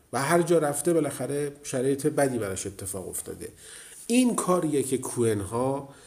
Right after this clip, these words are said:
دارن با انسان معاصر می‌کنن. ببین انسانی که در این جهان داره زندگی می‌کنه، انسانی که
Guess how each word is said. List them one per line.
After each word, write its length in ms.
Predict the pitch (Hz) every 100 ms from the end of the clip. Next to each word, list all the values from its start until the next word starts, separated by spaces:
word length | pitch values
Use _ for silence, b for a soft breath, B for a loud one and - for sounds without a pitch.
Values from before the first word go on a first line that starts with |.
| B -
دارن 220 | 117 123
با 240 | 147 131 127
انسان 460 | 123 113 110 143 156
معاصر 680 | 143 110 104 - 131 117
می‌کنن. 480 | 98 95 - 87 85
ببین 300 | 98 147 156
انسانی 400 | 139 120 151 165
که 100 | 175
در 180 | 160 135
این 200 | 151 151
جهان 380 | 127 107 110 107
داره 200 | 104 101
زندگی 480 | 92 101 95 95 95
می‌کنه، 380 | 92 98 95 -
انسانی 500 | 120 117 - 160 175
که 320 | - 180 175